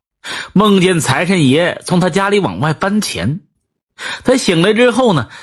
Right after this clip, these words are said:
心内是无比的惆怅。财神爷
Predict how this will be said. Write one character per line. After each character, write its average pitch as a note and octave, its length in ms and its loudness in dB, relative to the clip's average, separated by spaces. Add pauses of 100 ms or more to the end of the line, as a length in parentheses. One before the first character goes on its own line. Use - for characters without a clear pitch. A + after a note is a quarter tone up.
(120)
心 A3 400 2
内 G#3 180 2
是 D#3+ 140 0
无 D3+ 300 2
比 G#2 200 -4
的 E2 140 -6
惆 - 300 -2
怅。 G3+ 200 -4 (960)
财 F#3+ 360 0
神 B3 220 2
爷 E3 500 2